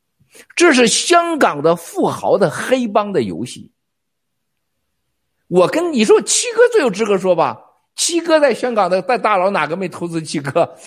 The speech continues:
你们，你们见过吗？我太见过了，想跟我玩那个那不可能。徐家印这个家伙从扫厕所出来以后，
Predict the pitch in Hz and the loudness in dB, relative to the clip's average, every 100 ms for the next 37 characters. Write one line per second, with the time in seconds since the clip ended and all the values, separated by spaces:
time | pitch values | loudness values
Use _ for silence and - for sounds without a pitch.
0 | - 226 208 247 240 185 196 226 247 196 | -4 0 2 0 -2 0 2 2 0 0
1 | 185 170 165 151 123 - 180 123 120 98 | -2 -2 -4 -4 -4 -4 -6 -4 -6 -8
2 | 87 73 - - 156 139 381 131 90 110 | -10 -14 -4 -2 -2 0 0 0 -2 -4
3 | 180 147 175 214 143 82 71 85 - _ | -6 -4 -6 -6 -6 -8 -8 -14 -16 _
4 | _ _ _ _ _ _ _ _ _ _ | _ _ _ _ _ _ _ _ _ _
5 | _ _ _ _ _ - - 226 277 277 | _ _ _ _ _ -8 -2 2 4 4
6 | 254 294 415 156 - - 180 127 123 92 | 2 0 -2 -6 -10 -6 -4 -2 -6 -8
7 | 92 90 - 175 - 95 180 139 85 69 | -10 -12 -10 -6 -4 -4 -2 -4 -6 -14
8 | - 120 85 76 - | -6 -4 -6 -10 -18